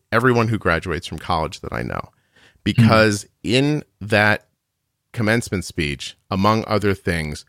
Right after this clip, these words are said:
Speaker 1: what, what the author is saying is, you don't know why people are doing things. And, and I've always kind of taken his thought and boiled it down to this. Like, you know, a guy speeds past you in traffic, cuts you off,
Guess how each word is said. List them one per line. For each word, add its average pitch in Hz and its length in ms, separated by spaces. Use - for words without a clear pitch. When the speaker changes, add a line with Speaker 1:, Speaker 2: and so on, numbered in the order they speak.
Speaker 1:
what, 110 320
what 107 300
the 104 120
author 113 400
is 92 160
saying 101 500
is, 82 540
you 107 160
don't 113 420
know 110 260
why 95 280
people 98 300
are 87 80
doing 87 340
things. 50 380
And, 85 240
and 104 100
I've 117 240
always 110 300
kind 98 240
of 87 260
taken 98 340
his 95 280
thought 92 420
and 90 160
boiled 87 260
it 87 100
down 82 240
to 76 100
this. - 340
Like, 76 180
you 110 60
know, 117 160
a 104 60
guy 98 400
speeds 127 320
past 107 380
you 95 60
in 87 60
traffic, 92 600
cuts - 280
you 92 80
off, 85 400